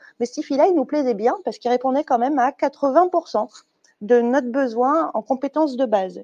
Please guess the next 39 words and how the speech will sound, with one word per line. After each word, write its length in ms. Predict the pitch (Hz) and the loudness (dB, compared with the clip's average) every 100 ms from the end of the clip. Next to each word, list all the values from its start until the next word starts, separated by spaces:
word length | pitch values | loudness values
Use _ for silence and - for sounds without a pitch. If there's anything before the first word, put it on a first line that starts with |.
| - | -16
du 100 | 226 | -8
métier. 400 | 240 208 - 311 - _ _ - _ | -8 -8 -10 -12 -14 _ _ -20 _
Euh, 260 | 208 202 196 - | -8 -6 -6 -2
et 120 | 240 | 0
donc 240 | 277 269 | 0 0
là, 120 | 311 311 | 2 2
on 60 | |
n'a 100 | 233 | 0
pas 160 | - 370 | -2 -4
créé 240 | 370 285 | -2 -6
toute 240 | 269 254 - | -6 -10 -10
pièce, 400 | 208 208 - - - | -8 -8 -10 -16 -10
euh, 460 | 196 190 175 175 175 - | -6 -6 -4 -6 -8 -8
un, 420 | 190 180 175 180 185 | -6 -6 -8 -12 -14
un 80 | 170 | -10
référentiel, 800 | 185 202 214 202 - 262 349 - | -6 -2 -2 -2 -2 0 2 0
on 160 | 233 233 | -2 -6
s'est 280 | - 220 214 | -4 -4 -2
appuyé 460 | 285 - 320 208 | -2 0 2 0
sur 180 | 202 208 | -4 -8
un 100 | 196 | -6
référentiel 520 | 208 - 208 208 208 | -6 -4 -4 -2 -4
existant 500 | 208 214 208 - 269 - - - _ _ - | -4 -6 -8 -6 -6 -8 -20 -20 _ _ -4
et 120 | 233 | -2
on 180 | 226 233 | 0 0
a 180 | 285 277 | 0 0
constitué 460 | 277 262 254 277 | -2 -4 -6 -2
un, 340 | 254 214 196 - | 0 0 -2 -6
un 400 | 190 190 185 190 | -8 -8 -6 -2
énorme 420 | 240 269 269 262 | 0 2 2 0
dossier 340 | 220 214 233 | 0 -2 -4
<laughs> 480 | - 330 - - - | -4 -4 -8 -16 -4
de 100 | 240 | -2
demande 520 | 220 285 254 233 208 | 0 2 2 0 2
d'habilitation 800 | 202 254 269 269 254 208 - 269 | 2 2 0 -2 -2 -4 -2 -2
pour 120 | 294 | 2
avoir 180 | 214 269 | 2 2
le 140 | 285 240 | 0 -2
droit, 300 | 208 226 | -2 -2